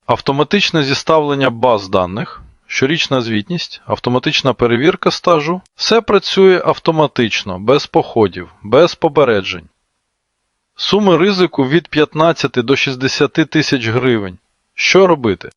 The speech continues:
Оцифрувати трудову, перевірити стаж, задекларувати доходи. Зробити до кінця грудня, поки є час, бо з січня система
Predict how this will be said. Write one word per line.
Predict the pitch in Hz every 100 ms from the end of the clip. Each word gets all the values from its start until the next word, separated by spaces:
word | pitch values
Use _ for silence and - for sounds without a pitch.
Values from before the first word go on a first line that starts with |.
| _
Оцифрувати | 143 - 127 - 143 147 165 135
трудову, | - 127 127 123 113 90 - _ _ _
перевірити | 135 139 156 160 117 -
стаж, | - - 127 104 87 - _
задекларувати | 107 135 143 - 139 139 165 - 127
доходи. | 117 - 101 90 - _
Зробити | 117 147 165 214 180
до | 165
кінця | 180 160 170
грудня, | 135 180 240 151 113
поки | 151 - 147
є | 143
час, | 131 - 95 - -
бо | 117 127
з | -
січня | 185 175 - 131
система | - - - 170 123 95